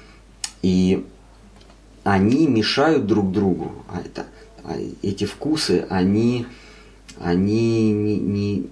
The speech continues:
они забивают друг друга, их, их нельзя смешивать. М, как, как, например, м, там, к-, какой-нибудь г-, там, огурец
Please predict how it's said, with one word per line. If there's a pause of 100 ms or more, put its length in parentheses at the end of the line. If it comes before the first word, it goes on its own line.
(320)
они
забивают
друг
друга,
их,
их
нельзя
смешивать. (760)
М,
как, (440)
как,
например, (680)
м,
там, (3500)
к-,
какой-нибудь
г-,
там,
огурец